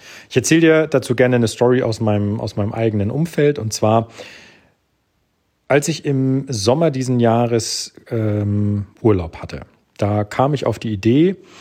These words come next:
ich könnte doch mal einen Brötchenservice für meine Nachbarschaft ins Leben rufen.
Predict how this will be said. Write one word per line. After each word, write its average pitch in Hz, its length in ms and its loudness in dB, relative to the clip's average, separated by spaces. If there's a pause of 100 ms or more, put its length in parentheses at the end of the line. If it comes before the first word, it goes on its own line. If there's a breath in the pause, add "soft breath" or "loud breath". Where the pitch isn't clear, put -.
(340 loud breath)
ich - 160 -4
könnte 180 420 0
doch 123 300 0
mal 113 400 2
einen 104 400 -2
Brötchenservice 107 960 0
für - 160 -2
meine 101 260 0
Nachbarschaft - 600 -4
ins 90 180 -8
Leben 95 240 0
rufen. 87 380 -12